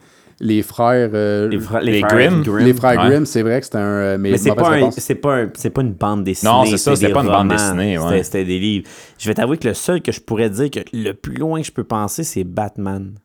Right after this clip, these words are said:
Speaker 1: Hmm, non, c'était Docteur Jekyll et Mister Hyde.
Speaker 2: Ah, ouais.
Speaker 3: Ah.
Speaker 1: Qui était la première, euh, horror graphic novel, si on veut. Euh,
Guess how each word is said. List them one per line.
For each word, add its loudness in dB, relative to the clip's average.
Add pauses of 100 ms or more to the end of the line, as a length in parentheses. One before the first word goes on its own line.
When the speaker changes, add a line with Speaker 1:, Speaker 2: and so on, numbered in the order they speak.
(460)
Speaker 1:
Hmm, 2
non, 0
c'était 0
Docteur 0
Jekyll 0
et 2
Mister 0
Hyde. 2
Speaker 2:
Ah, 0
ouais. -4
Speaker 3:
Ah. 0 (140)
Speaker 1:
Qui -2
était 0
la 4
première, 2
euh, 0 (240)
horror 4
graphic 0
novel, 2
si -4
on 0
veut. 0 (520)
Euh, -2